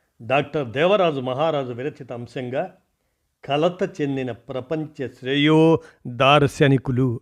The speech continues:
అనేటువంటి అంశాన్ని ఇప్పుడు మన కానమోకు కథావచన శ్రోతలకు మీ కానమోకు స్వరంలో విజ్ఞానదాయక అంశంగా ఇప్పుడు వినిపిస్తాను, వినండి. కలత చెందిన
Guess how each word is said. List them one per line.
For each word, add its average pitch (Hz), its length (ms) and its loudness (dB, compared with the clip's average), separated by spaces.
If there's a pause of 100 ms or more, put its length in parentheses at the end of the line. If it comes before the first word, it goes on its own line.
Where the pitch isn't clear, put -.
(140)
అనేటువంటి 117 520 -4
అంశాన్ని 123 580 -2 (360)
ఇప్పుడు 135 380 0 (400)
మన 131 440 4
కానమోకు 143 720 2
కథావచన 135 640 2
శ్రోతలకు 113 720 -8 (680)
మీ 131 300 4
కానమోకు 143 560 2
స్వరంలో 123 540 -4 (640)
విజ్ఞానదాయక 131 920 4
అంశంగా 120 640 -4 (480)
ఇప్పుడు 123 280 0
వినిపిస్తాను, 117 720 0
వినండి. 117 460 -4 (680)
కలత 175 560 0
చెందిన 143 320 -2